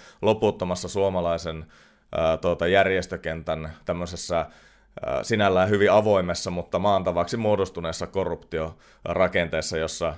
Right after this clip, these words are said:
jossa, tuota, tämmöiset niinku järjestökentän aktiivit, niin sanotut järjestöjyrät,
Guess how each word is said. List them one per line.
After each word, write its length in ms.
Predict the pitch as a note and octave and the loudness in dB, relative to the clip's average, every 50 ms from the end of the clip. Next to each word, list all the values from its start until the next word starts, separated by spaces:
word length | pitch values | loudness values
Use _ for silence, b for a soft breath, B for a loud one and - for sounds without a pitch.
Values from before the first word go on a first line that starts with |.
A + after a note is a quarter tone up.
| - _ _ - | -10 _ _ -8
jossa, 240 | - D#2+ - - - | -8 -8 -6 -8 -8
tuota, 580 | - - D#2+ D#2 D2+ - E2+ D#2+ D#2 D#2 D2+ C#2 B1 - - - - | -6 -6 -6 -6 -6 -4 -2 -2 -2 -2 -4 -6 -8 -14 -18 -16 -12
tämmöiset 380 | - - D2+ F#2+ A2+ C#3+ - A#2 | -10 -8 -8 -6 -6 -8 -8 -8
niinku 220 | A2+ A#2 A2 G#2+ | -8 -4 0 4
järjestökentän 760 | G#2 A#2 A#2 A2+ G#2+ G#2 G2+ - F#2+ - G2 F#2 F2+ F#2 F2+ - | 6 6 6 4 2 0 -2 -6 -6 -6 -4 -4 -4 -6 -4 -2
aktiivit, 480 | - G2 - - - F#2+ F#2 E2+ E2+ - | -2 -4 -4 -4 -4 -4 -4 -4 -4 -6
niin 140 | F2+ F#2 F2+ | -6 -6 -6
sanotut 340 | F#2 F2+ E2+ D#2 - - F2+ | -6 -6 -8 -10 -10 -6 -2
järjestöjyrät, 840 | F#2 F#2 F2 E2+ E2 D#2+ - - D#2+ D#2 D#2 D#2 D#2+ D2 D2+ - | -2 0 0 -2 -4 -6 -8 -8 -8 -8 -8 -6 -6 -8 -8 -10